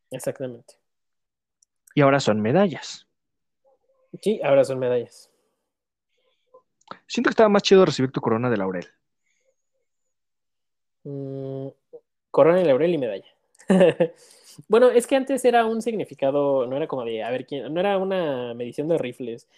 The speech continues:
Speaker 1: pero
Speaker 2: <laughs>
Speaker 1: eh,
Speaker 2: Ajá.
Speaker 1: sí, así al chile, ¿cómo es? <laughs> Antes era, pues, como por amor al, al, ahora es como de, no,
Speaker 2: O
Speaker 1: pues,
Speaker 2: una
Speaker 1: yo me
Speaker 2: retribución a los dioses, ¿no?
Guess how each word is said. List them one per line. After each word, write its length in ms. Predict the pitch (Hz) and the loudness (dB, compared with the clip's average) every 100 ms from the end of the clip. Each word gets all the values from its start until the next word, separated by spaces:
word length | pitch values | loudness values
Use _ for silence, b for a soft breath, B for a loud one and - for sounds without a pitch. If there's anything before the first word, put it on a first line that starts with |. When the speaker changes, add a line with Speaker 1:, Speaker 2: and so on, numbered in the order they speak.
| b b - | b b -8
Speaker 1:
pero 840 | 135 131 127 123 123 123 123 123 _ _ _ - | 0 2 2 0 -2 -4 -10 -14 _ _ _ -6
Speaker 2:
<laughs> 920 | - - - 240 - - - - - | -6 -6 2 4 4 2 0 -4 -4
Speaker 1:
eh, 80 | 139 | 0
Speaker 2:
Ajá. 240 | 139 143 B B B B - | 2 2 B B B B 2
Speaker 1:
sí, 160 | 208 | 4
así 260 | 165 - 196 | 4 6 4
al 80 | 151 | 4
chile, 220 | 190 147 | 0 2
¿cómo 220 | 165 175 | 2 2
es? 240 | 160 - _ | 0 -4 _
<laughs> 340 | - 185 170 165 | -2 4 6 4
Antes 320 | 196 202 190 | 0 -2 -2
era, 300 | 165 170 - b b _ - - - | 2 0 0 b b _ -20 -20 -6
pues, 160 | 160 143 | -4 -2
como 240 | 160 143 | 0 0
por 180 | 135 139 | 0 0
amor 380 | 139 135 127 139 | 0 -2 -6 -8
al, 340 | 165 139 107 | -8 -8 -12
al, 460 | 107 110 110 110 101 _ _ _ _ _ _ _ _ _ _ _ _ _ _ _ _ _ | -14 -16 -18 -20 -20 _ _ _ _ _ _ _ _ _ _ _ _ _ _ _ _ _
ahora 160 | 135 143 | -6 -6
es 80 | |
como 160 | 143 135 | -6 -8
de, 160 | 131 135 | -8 -4
no, 120 | 254 | 2
Speaker 2:
O 40 | |
Speaker 1:
pues, 120 | 285 156 | 4 6
Speaker 2:
una 120 | 151 | 4
Speaker 1:
yo 20 | |
me 60 | 143 | 4
Speaker 2:
retribución 540 | 147 - 127 120 151 | 4 4 4 4 4
a 60 | 127 | 4
los 140 | 123 | 4
dioses, 340 | 147 196 131 | 4 2 0
¿no? 80 | 147 | 0